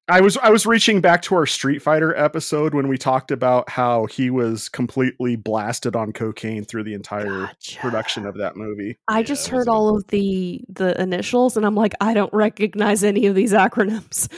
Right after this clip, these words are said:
Speaker 2: <laughs>
Speaker 1: Yeah.
Speaker 2: So
Speaker 3: <sighs>
Speaker 2: can I just point out that, um, there, there were dragons, but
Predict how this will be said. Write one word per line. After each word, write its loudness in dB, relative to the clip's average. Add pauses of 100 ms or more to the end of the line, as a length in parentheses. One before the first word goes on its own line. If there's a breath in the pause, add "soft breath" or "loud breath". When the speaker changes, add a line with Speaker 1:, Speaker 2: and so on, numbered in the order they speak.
(200 loud breath)
Speaker 2:
<laughs> -20 (560 loud breath)
Speaker 1:
Yeah. -8 (540)
Speaker 2:
So -2
Speaker 3:
<sighs> 2
Speaker 2:
can 2
I 2
just -6
point 0
out 0
that, 0 (560)
um, -2 (240)
there, 0
there 0
were 2
dragons, -4 (460)
but 0